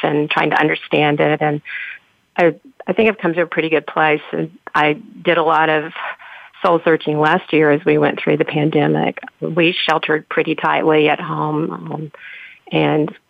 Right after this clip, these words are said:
fortunately we got through, our family did, and my children. And, um, but I,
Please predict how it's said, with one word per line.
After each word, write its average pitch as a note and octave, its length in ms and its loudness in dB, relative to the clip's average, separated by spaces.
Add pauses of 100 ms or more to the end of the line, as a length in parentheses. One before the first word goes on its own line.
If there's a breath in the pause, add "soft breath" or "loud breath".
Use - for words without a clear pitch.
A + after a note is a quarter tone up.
(120)
fortunately D#3 420 2
we D3 100 2
got C#3+ 220 0
through, D3 200 0
our D3 160 0
family D3+ 380 0
did, D3+ 400 0
and D3+ 380 -2 (380 loud breath)
my D#3 140 2
children. D3 680 0
And, D#3+ 460 -2
um, F3 420 -6
but D#3+ 140 0
I, D#3 240 2